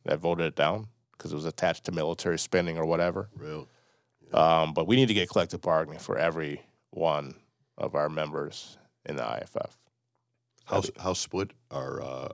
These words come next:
Speaker 2: I F F, uh, locals?
Speaker 1: Right now, as far as
Speaker 2: Uh, on who's able to collective bargain and
Speaker 1: Uh, well, it's a majority of the right to work states. So a lot of states that are, uh, southern states, that,
Speaker 2: Really?
Speaker 1: yeah, that don't have the ability to collectively bargain.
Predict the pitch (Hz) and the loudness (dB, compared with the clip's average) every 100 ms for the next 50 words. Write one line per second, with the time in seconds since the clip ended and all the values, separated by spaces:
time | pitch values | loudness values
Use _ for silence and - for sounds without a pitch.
0 | - 73 67 69 65 - 65 65 - 69 | -8 -6 -4 -6 -8 -8 -8 -10 -10 -8
1 | 65 67 67 - 67 - - _ _ _ | -8 -8 -10 -10 -14 -16 -20 _ _ _
2 | _ _ _ _ _ 92 92 90 90 - | _ _ _ _ _ 4 6 6 6 6
3 | 101 90 85 82 - - - - 76 73 | 6 6 6 2 -4 -8 -10 -8 -6 -4
4 | 73 78 71 69 - 73 67 64 - 67 | -4 -4 -6 -6 -10 -8 -8 -8 -10 -12
5 | - 65 67 69 69 65 67 - _ _ | -12 -12 -8 -8 -10 -14 -16 -20 _ _
6 | _ - 139 139 127 110 113 - - - | _ 4 10 12 12 10 4 0 -4 -14
7 | 104 117 110 131 110 95 95 90 87 85 | -8 -2 4 8 8 6 2 2 -2 -2
8 | - - 87 - - - 92 90 92 87 | -4 -4 -6 -6 -10 -6 2 6 6 6
9 | 76 - 87 85 85 82 82 80 82 78 | 2 0 0 2 2 2 4 4 4 2
10 | - - - - 95 90 - 92 85 - | -2 -8 -2 4 4 4 -2 -2 -2 -4
11 | - - _ _ - 80 90 73 - 82 | -10 -12 _ _ -4 -2 0 -4 -2 0
12 | 78 80 82 87 87 80 82 82 82 76 | 0 0 0 2 0 0 -2 -2 -2 -4
13 | - 80 80 78 80 78 78 | -2 -2 -4 -4 -2 -2 -2